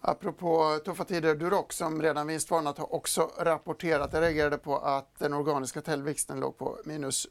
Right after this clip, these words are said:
tjugo procent, eh, där. Men vi ska, det här är ju, eh, en känd problem här. Vi ska gå vidare istället till, eh, till Boozt som har rapporterat. Vi har med oss både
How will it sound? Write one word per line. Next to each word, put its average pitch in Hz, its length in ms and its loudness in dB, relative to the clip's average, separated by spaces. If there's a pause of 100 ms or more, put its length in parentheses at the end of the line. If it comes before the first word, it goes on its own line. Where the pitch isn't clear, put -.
tjugo 139 560 -2
procent, 135 720 -4 (160)
eh, 147 100 0
där. 139 500 2
Men 151 220 -4
vi 175 80 -4
ska, 170 480 -2 (160)
det 156 80 -2
här 160 200 0
är 156 180 -4
ju, 147 100 0
eh, - 440 -4 (300)
en 143 180 -4
känd 165 460 0 (600)
problem 151 500 0
här. 147 260 2
Vi 147 160 -6
ska 180 200 -2
gå 175 120 -2
vidare 185 340 0
istället 175 360 -4
till, 175 280 -4 (840)
eh, 190 100 -4 (360)
till 170 260 0
Boozt - 640 0
som 165 460 -2
har 151 320 -2 (920)
rapporterat. 139 540 -4
Vi 147 80 -4
har 143 80 -4
med 156 120 -2
oss 156 60 -6
både 190 340 -2